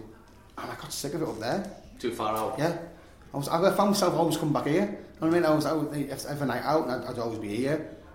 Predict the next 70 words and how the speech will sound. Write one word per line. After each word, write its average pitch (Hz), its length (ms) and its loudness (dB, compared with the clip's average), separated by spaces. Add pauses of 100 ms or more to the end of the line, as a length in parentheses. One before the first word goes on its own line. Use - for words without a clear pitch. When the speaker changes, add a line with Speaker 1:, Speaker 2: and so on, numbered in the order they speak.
Speaker 1:
And 117 120 -2
my 135 140 4
mum 151 100 4
used 139 140 2
to - 60 -8
still 151 200 2
used, - 320 -4
used 123 160 -8
to 131 60 -2
live 135 160 0
in 135 80 0
Berkeley 120 260 -2
at 107 100 -10
the - 60 -12
time. 104 200 -6
She 104 120 -10
lives 107 160 -8
in 101 80 -8
Redcar 110 280 -8
now, 104 120 -6
but, 101 140 -10 (680)
and 123 100 -6
I - 20 -2
used 139 260 -4
to, 143 60 -8
I 156 40 -2
used 165 140 0
to, 165 60 0 (100)
I 165 60 -2
was 170 80 -2
spending 208 240 2
more 165 120 4
time 135 160 0
with 120 120 -4
my 123 120 2
mums 123 140 0
than 117 80 -6
I 117 40 -6
was 117 320 -4
at 123 200 -8
Stoke, 156 320 0
and 185 80 2
I 180 40 2
had 160 100 -2
this 175 60 -4
massive 151 240 0
house. 170 200 0
So 135 220 0
I 135 80 -6
ended 156 200 0
up, 147 140 -4
when 160 120 2
I 156 40 2
moved 151 200 4
to 131 100 2
Edinburgh, 151 260 2
I 131 40 0
ended 120 160 -2
up - 60 -8
getting 107 180 -4
rid 120 100 -4
of 113 100 -6
it. 110 60 -6
And 113 80 -8
when 139 100 -2
I 131 120 -4
come 123 180 0
back 131 240 -4
from 131 100 -2
Edinburgh, 101 380 -6